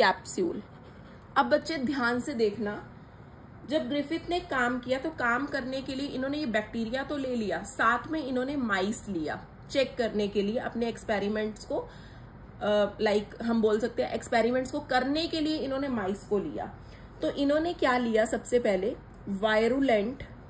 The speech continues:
S cells लिए। कौन से cells? वायरुलेंट S cells लिए, means ये वाला smooth and shiny colonies वाला S type वाला वायरुलेंट लिया।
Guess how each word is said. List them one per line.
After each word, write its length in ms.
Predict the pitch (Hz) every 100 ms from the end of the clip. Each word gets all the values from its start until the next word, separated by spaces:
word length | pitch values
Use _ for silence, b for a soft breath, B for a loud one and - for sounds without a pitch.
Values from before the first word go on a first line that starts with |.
| - - - - - - - - - - - - - -
S 200 | 277 - -
cells 340 | 208 190 190
लिए। 320 | 170 - - - - - -
कौन 220 | - 202 202
से 140 | 233
cells? 360 | 247 240 415 -
वायरुलेंट 800 | 208 220 208 208 247 262 311 311 -
S 240 | 262 277 -
cells 280 | 254 226 196
लिए, 380 | 196 180 233 - B B B 233
means 340 | 254 349 - B B -
ये 180 | 214 247
वाला 280 | 185 131 220
smooth 380 | - 254 302 311
and 120 | 285 285
shiny 400 | 247 214 226 233
colonies 460 | 214 190 180 180 196
वाला 200 | 160 120 -
S 240 | 269 - -
type 280 | 233 214
वाला 200 | 220 214 302
वायरुलेंट 600 | 220 214 202 208 202 196
लिया। 340 | 185 160 135